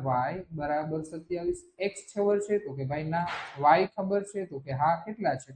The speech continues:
ત્રણ બરાબર સત્યાવીસ. તો એક્સ ચાર તેરીને બાર બરાબર સત્યાવીસ. તો આ વત્તા બાર છે, સામેની સાઈડ જાય તો કેવા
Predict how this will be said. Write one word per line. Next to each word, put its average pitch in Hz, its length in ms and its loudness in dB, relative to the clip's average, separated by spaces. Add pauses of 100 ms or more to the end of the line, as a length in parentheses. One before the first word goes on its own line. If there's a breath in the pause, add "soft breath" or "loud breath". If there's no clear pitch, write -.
ત્રણ 196 240 0 (760)
બરાબર 131 460 4 (760)
સત્યાવીસ. 185 640 0 (400)
તો 196 160 -6
એક્સ 214 220 0 (160)
ચાર 160 240 6 (120)
તેરીને 202 380 2 (360)
બાર 156 400 6
બરાબર 190 440 2
સત્યાવીસ. 196 640 0
તો 156 60 -4
આ 139 120 2
વત્તા 190 300 2
બાર 185 240 6
છે, 190 180 -6
સામેની 175 520 -4
સાઈડ 180 240 -2
જાય 175 180 2
તો 185 100 -4
કેવા 202 280 0